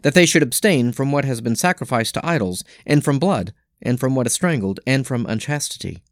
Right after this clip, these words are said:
Then Paul took them in, and the next day he purified himself with them, and went into the temple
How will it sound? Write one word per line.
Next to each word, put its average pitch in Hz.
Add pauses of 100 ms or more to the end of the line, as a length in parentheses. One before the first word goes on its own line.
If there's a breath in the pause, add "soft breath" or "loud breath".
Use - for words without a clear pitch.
(1200)
Then 123
Paul 135
took 156
them 110
in, 92 (480)
and 120
the 123
next 156
day 104 (380)
he 131
purified 143
himself 123
with 185
them, 107 (200 soft breath)
and 143
went 190
into 156
the 135
temple 127